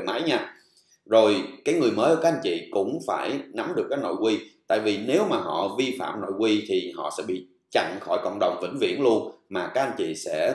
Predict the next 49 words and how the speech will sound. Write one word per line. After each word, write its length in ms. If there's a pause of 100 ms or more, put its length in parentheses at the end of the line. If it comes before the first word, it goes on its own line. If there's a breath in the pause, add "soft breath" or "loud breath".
(140)
tiêu 140 (120)
hao 320
cái 100
nguồn 300 (300)
nhân 240
lực 180
của 80
mình. 160 (400 loud breath)
Thành 100
ra 100
để 180
tránh 140
cái 140
trường 180
hợp 200
đó 260
thì 60 (260)
hướng 160
dẫn 200
cho 60
đội 200
nhóm 220
của 60
mình 160 (240)
nắm 340
vững 260
cái 120
nội 180
quy 260 (180)
của 260
cái 120
cộng 140
đồng 240
Oriflame 440
để 160
họ 140
không 140
có 80
vi 220
phạm, 200 (560)
à, 220
và 120
bản 160
thân 160
của 100
các 60
anh 140
chị 240
cũng 280